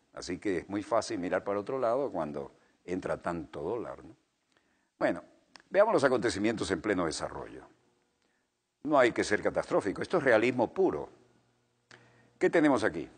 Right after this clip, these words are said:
Estados Unidos anuncia sanciones contra Venezuela. Ah, estamos terriblemente asustados. Ah, esto sí que es grave, compañeros.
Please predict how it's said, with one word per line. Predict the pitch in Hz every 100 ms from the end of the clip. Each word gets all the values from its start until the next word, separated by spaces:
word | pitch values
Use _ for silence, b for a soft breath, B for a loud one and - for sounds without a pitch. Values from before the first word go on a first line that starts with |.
| _ _ _ _ _ _ _ 127
Estados | 113 - 147 151 156 143 - -
Unidos | 156 120 98 87 92 - - _
anuncia | 135 120 80 73 - - 87 95 b -
sanciones | - 123 107 - 117 110 110
contra | - 110 107 95
Venezuela. | 85 80 76 - 64 - - _ _ _ 82
Ah, | 80 82 95 101 110 110 120 120 135 123 117 101 b b b b b _
estamos | - - 101 107 - -
terriblemente | 87 107 110 92 107 107 78
asustados. | - 76 _ - - - - - _ _ _ _ _ _ _ _ -
Ah, | 117 135 147 151 147 147 139 135 - b b b _
esto | 147 151 120
sí | 101 120
que | 101
es | 78
grave, | 87 76 69
compañeros. | 69 69 69 64 60 -